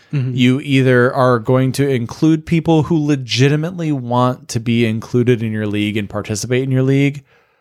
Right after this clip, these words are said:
Speaker 2: or you have to just kind of say, "We're just gonna go with the anti-trans folks here, and, like, that's gonna be our inclusivity." And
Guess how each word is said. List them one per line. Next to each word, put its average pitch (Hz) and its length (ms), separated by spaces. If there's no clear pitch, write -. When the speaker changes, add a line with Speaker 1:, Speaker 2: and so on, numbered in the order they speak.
Speaker 2:
or 135 680
you 123 260
have 120 320
to 123 160
just 110 360
kind 117 320
of 110 300
say, 117 480
"We're 143 240
just 139 200
gonna 135 200
go 123 220
with 117 180
the 120 160
anti-trans 107 600
folks - 520
here, 95 640
and, 101 640
like, 117 240
that's 104 240
gonna 107 180
be 98 280
our 95 400
inclusivity." 101 840
And 120 420